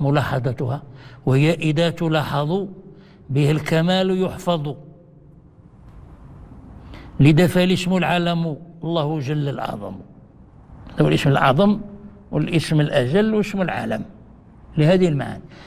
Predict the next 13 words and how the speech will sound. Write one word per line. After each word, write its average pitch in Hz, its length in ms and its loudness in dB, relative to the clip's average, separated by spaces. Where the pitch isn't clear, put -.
لأنه 165 160 4
الأسماء 190 320 2
لا 214 80 2
تكون 202 360 -2
أعظم 170 520 -2
هكذا، 143 760 -2
آه، 120 520 -4
بالتقليد، 117 560 2
ولا 123 340 2
يقلد 107 440 2
في 107 180 0
باب 104 160 2
الاعتقاد، - 500 -4